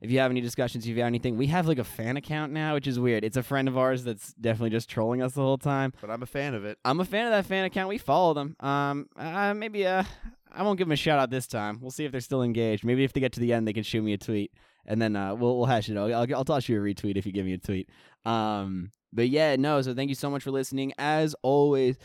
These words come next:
Speaker 1: this podcast is live on Spotify and on iTunes. On Spotify, you can toss us a follow, toss us a download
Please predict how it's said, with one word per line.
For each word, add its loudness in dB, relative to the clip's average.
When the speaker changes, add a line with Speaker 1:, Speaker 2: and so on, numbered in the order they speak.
Speaker 1:
this -2
podcast 2
is -8
live 2
on -6
Spotify 0
and -2
on -2
iTunes. -8
On -4
Spotify, 2
you 0
can -6
toss -2
us -8
a -6
follow, -2
toss -2
us -6
a -2
download 0